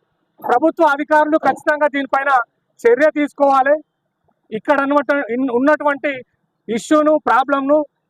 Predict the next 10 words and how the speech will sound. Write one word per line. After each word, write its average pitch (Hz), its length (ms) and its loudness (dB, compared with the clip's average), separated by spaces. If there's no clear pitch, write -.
క్లియర్ 277 340 2
చేయాలి. 277 380 0
ఎందుకనంటే 269 680 0
రో-, - 160 -14
కొన్ని 254 200 0
వేల 262 400 4
మంది 285 340 -4
ఈ 226 120 -4
రోడ్డు 262 260 4
పైన 277 260 -2